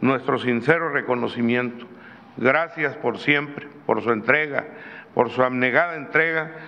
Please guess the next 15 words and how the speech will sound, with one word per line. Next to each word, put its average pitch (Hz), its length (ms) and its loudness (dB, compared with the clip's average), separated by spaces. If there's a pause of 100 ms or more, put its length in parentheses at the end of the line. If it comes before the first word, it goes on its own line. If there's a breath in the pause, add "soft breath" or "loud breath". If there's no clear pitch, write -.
(180 loud breath)
en 123 140 2
salvar 123 400 2
vidas. 120 500 -2 (800 loud breath)
Dentro 131 320 4
de 135 60 2
unas 170 320 0
horas 185 280 2 (280)
celebraremos 139 720 2
aquí 160 240 2
en 160 80 2
el 135 100 0
Puerto 147 340 2
de 139 60 2
La 117 200 0
Paz 151 280 0